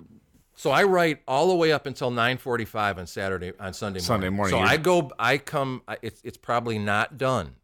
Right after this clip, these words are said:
Speaker 1: It's not done until nine forty-five. I hit print.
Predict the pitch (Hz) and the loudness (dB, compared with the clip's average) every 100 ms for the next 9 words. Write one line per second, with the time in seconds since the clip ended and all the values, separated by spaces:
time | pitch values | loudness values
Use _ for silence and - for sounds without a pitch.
0 | - 110 120 120 165 143 85 80 82 120 | -12 -8 -2 0 -2 -4 -10 -10 -10 -6
1 | 113 110 107 123 - 120 117 110 107 95 | -4 -2 -2 -2 -4 -4 -4 -4 -4 -4
2 | 73 _ _ _ _ 101 104 101 - - | -6 _ _ _ _ -4 -4 -4 -8 -8
3 | 131 170 - | -6 -6 -6